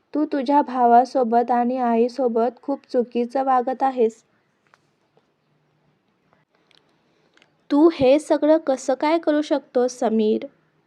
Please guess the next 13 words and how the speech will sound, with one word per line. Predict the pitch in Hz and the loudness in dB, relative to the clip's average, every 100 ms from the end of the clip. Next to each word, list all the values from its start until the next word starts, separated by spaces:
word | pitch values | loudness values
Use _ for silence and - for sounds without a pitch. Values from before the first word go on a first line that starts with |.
| _ _ _ _ _ | _ _ _ _ _
समीरला | - 220 208 214 220 226 | -6 -2 0 0 0 -2
आता | 220 220 240 | -2 -2 -4
समजलं | 240 226 214 220 220 233 | -2 -4 -2 -2 -2 -2
होतं | 254 240 214 202 220 - | -2 -4 -2 0 0 -2
की | 233 247 - - _ _ _ _ _ _ _ _ _ | -6 -6 -10 -20 _ _ _ _ _ _ _ _ _
सियाला | - - 240 226 240 262 233 214 | -16 -6 -2 4 4 6 6 4
सर्व | 262 277 262 269 | 2 0 0 0
समजलं | 302 302 262 233 233 254 277 | -2 -2 -2 -2 -4 -2 0
आहे. | 262 240 - _ _ _ _ _ _ _ _ _ _ _ _ _ _ | 0 -2 -10 _ _ _ _ _ _ _ _ _ _ _ _ _ _
त्यामुळे | 320 370 381 370 370 | 4 4 2 0 0
त्याने | 370 285 254 294 | 0 -2 0 -4
सियाचा | - 269 247 226 226 269 | -4 -2 0 0 2 0
हात | 262 262 | 2 -2